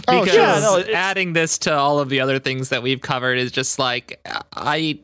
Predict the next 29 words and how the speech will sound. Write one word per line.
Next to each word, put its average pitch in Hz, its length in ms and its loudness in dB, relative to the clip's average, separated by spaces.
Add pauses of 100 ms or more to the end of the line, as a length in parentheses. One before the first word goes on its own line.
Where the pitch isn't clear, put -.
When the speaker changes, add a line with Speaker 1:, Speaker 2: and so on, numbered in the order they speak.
(160)
Speaker 2:
I 165 140 -2
don't 202 180 -2
have 196 500 -4 (320)
good 170 320 2
things 170 460 -4
to 160 120 0
say. 147 520 -2 (640)
All 175 280 2
I 190 140 -2
can 185 220 -4
Speaker 3:
Yeah. 202 160 4
Speaker 2:
do 170 300 2
is, 151 440 0
is 147 300 0
try 139 300 -2
to, 156 80 0
is, 147 500 0
like, 139 300 -4
dunk 143 320 -4
on 151 200 -2
this 143 200 -2
fucking 151 500 -4
asshole 127 840 -2 (300)
who 156 480 2
is 156 480 -2
exploiting 185 680 0
people. 147 540 -2 (240)
And 165 180 -2
then, 165 360 -2